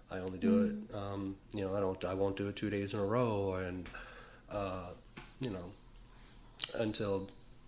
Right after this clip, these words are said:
Speaker 1: it was every single day, and, um, I really had a bad problem with it, and I struggled with that for, for a little while.
Speaker 2: Right.
Speaker 1: I was still an alcoholic, but,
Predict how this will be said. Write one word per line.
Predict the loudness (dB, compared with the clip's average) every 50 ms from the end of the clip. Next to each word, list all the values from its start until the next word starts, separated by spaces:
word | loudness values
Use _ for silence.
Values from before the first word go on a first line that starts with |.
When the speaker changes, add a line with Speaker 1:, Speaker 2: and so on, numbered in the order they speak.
| -18 -20 -20 -20 -18 -20 -18 -18 -18 -20 -20 -20 -20 -20 -18 -12 -2
Speaker 1:
it | 0 0 2 4
was | 2 2 2 0
every | 0 -2 -2 -2 -2
single | -2 -2 0 -2 -2
day, | -4 -2 -4 -4 -4 -6 -8 -10 -12 -16 -10 -6
and, | -2 -2 -2 -2 -2 -4 -4 -6
um, | -6 -6 -6 -8 -10 -10 -12 -14 -16 -16 -18 -18 -18 -20 -20 -20 -20 -20 -20 -20 -20 -20 -20 -20 -20 -18 -14 -14 -14 -14 -14 -18 -20 -20 -20 -8 -4
I | -2 0 0
really | 0 0 0 0 0 -2
had | -2 -2 -4 -4
a | -4 -4 -6 -6
bad | -6 -6 -6 -4
problem | -2 0 0 0 0 0 -2
with | -2 -4 -6 -8
it, | -12 -12 -12 -16 -18 -20 -18 -14 -8
and | -6 -6 -4 -6 -8 -10 -14 -18 -20 -20 -20 -20 -20 -20 -20 -20 -20 -20 -20 -20 -20 -20 -20 -20 -20 -20 -20 -20 -20 -20 -20 -14 -6
I | -4
struggled | -2 0 2 0 2 2 0 -2
with | -2 -6 -4
that | -4 -4 -4 -4
for, | -2 0 0 0 0 -2 -4 -8 -12 -16 -10
for | -2 2 4
a | 6
little | 6 6 6 6
while. | 4 4 2 2 0 -2 -6 -10 -14 -14 -14 -14 -14 -14 -16 -16 -16 -18 -18 -14 -10
Speaker 2:
Right. | -8 -6 -6 -8 -6 0 0 0 0 -2 -12 -16 -18 -18 -18 -18 -18 -18 -16 -16 -16 -14 -14 -14 -10 -2
Speaker 1:
I | 2
was | 2 4 4
still | 6 6 6 6 6 4 4
an | 4 6
alcoholic, | 6 6 4 4 2 -2 0 2 4 4 4 2 0 -2 -4 -8 -2
but, | -2 0 2 2 0 0 -2 -4 -14